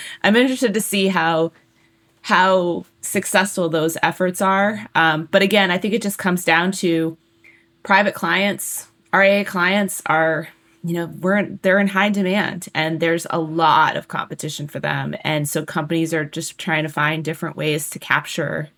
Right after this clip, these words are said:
that, that sort of growing universe of, of very important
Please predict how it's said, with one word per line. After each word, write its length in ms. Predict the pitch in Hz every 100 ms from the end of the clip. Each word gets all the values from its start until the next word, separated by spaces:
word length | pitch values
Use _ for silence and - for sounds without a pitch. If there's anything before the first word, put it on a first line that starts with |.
| -
that, 300 | 135 143 - _
that 260 | 151 131 - _
sort 260 | - - 156
of 80 | 147
growing 380 | 147 147 139
universe 520 | 143 147 143 123 143 135
of, 180 | 131 -
of 240 | - 147 135 - - - -
very 500 | 156 180 196 180 -
important 720 | 156 147 156 - 139 139